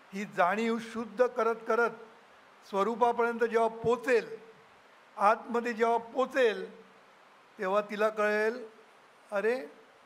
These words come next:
तो आणि मी वेगळा नव्हतोच,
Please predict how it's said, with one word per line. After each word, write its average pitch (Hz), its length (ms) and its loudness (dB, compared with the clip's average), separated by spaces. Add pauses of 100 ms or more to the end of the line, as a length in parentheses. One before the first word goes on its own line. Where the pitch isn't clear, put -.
(380)
तो 214 240 4
आणि 220 200 0
मी 214 260 -4
वेगळा 202 360 2
नव्हतोच, 214 680 -2